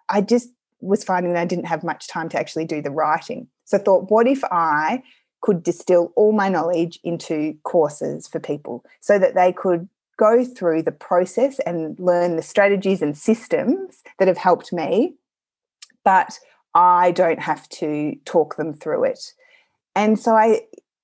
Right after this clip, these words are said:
started and procrastinated. And last year, so June twenty twenty,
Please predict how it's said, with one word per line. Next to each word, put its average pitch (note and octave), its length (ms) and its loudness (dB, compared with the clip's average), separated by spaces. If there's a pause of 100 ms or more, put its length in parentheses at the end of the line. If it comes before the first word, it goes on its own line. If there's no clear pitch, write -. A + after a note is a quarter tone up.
started A3+ 880 0 (400)
and F3+ 280 -2
procrastinated. A3 1160 -4 (400)
And F#3+ 420 2
last F#3+ 560 2
year, E3+ 340 2
so E3 320 0
June F3 680 0 (100)
twenty D#3+ 300 -6
twenty, D3+ 540 -6